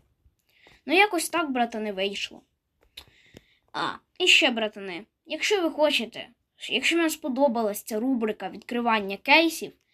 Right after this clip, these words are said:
то давайте, братани, на, ну, не з-, давайте на десять лайків, на десять лайків,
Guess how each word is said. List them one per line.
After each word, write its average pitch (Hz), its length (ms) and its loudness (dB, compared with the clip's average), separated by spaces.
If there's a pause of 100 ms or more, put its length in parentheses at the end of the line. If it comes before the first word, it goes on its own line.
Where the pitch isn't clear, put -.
(320)
то 226 120 -12
давайте, 285 360 4
братани, 240 640 -2 (100)
на, 233 640 2 (160)
ну, 262 160 -2
не 233 120 -2
з-, 214 60 -8
давайте 233 420 0
на 233 160 -4
десять 240 520 0
лайків, 247 600 0 (100)
на 214 120 -8
десять 190 440 -8
лайків, 175 500 -6